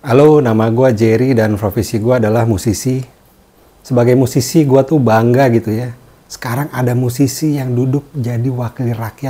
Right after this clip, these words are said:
di D P R. Tapi selain bangga, gua juga timbul keraguan-raguan gitu. Ini mereka beneran bisa kerja apa enggak? Ada Mulan Jamila,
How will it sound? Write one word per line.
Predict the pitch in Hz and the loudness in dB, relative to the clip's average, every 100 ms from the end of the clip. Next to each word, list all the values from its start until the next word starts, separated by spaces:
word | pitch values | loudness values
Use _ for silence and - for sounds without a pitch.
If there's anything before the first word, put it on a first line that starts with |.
| 120 | -2
di | 104 | -2
D | 104 | -4
P | 123 139 - | -6 -10 -8
R. | 123 107 - _ _ _ _ _ _ _ _ _ _ _ _ _ | -14 -14 -20 _ _ _ _ _ _ _ _ _ _ _ _ _
Tapi | - - 226 185 - _ _ _ | -10 2 2 2 -8 _ _ _
selain | - 160 165 151 | -2 2 4 2
bangga, | 151 202 | 2 0
gua | 190 208 | 2 0
juga | 196 175 | 2 2
timbul | 175 160 160 | 4 2 2
keraguan-raguan | 160 147 143 151 147 147 196 185 | 0 0 2 2 2 0 -2 0
gitu. | 175 175 151 _ _ _ | 0 -4 -16 _ _ _
Ini | 190 | -4
mereka | 156 196 | -2 0
beneran | 175 147 151 143 | 0 0 0 0
bisa | 123 - | -2 -2
kerja | 104 110 190 | -2 -2 -6
apa | - | -6
enggak? | 135 185 139 - - _ _ _ _ _ _ _ _ _ _ _ _ _ | 0 2 2 -2 -12 _ _ _ _ _ _ _ _ _ _ _ _ _
Ada | 113 113 | -2 0
Mulan | 123 120 | 2 2
Jamila, | 117 110 110 110 120 | 2 0 0 -2 -4